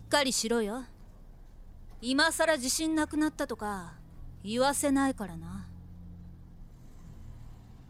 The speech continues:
で、どこ連れてってくれんの？もちろんお兄さんのおごりだよね。センスなかったら即帰るから。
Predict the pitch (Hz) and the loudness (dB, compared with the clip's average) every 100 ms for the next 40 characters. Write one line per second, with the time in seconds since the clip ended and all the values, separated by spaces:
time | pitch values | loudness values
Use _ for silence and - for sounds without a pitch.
0 | - - 370 311 180 - - - - - | -10 4 6 6 2 -6 -16 -16 -16 4
1 | 370 415 359 277 226 214 214 202 - 190 | 4 6 4 4 2 2 -2 -4 -6 -6
2 | 175 165 226 311 - - - - - - | -6 -4 -2 -2 -4 -16 -16 -16 -16 -16
3 | - - - - - 320 - 453 392 262 | -16 -16 -16 -2 4 4 6 8 8 8
4 | 254 359 349 302 233 180 180 220 262 277 | 8 6 4 4 4 4 2 4 6 6
5 | 214 190 202 170 - - - - - - | 6 2 0 -4 -12 -14 -14 -16 -16 -14
6 | - - - - - - - - - - | -16 -16 -16 -16 -14 -14 -12 -10 -10 -12
7 | - - - 302 359 381 370 - 233 240 | -14 -8 2 6 8 6 4 2 4 4
8 | 277 320 269 - 208 202 233 240 233 208 | 6 6 4 0 -2 2 6 6 6 4
9 | 165 - - - - - 302 320 - - | 0 -6 -16 -16 -8 2 4 4 2 -2
10 | 277 262 226 196 180 160 | 4 6 6 0 -4 -8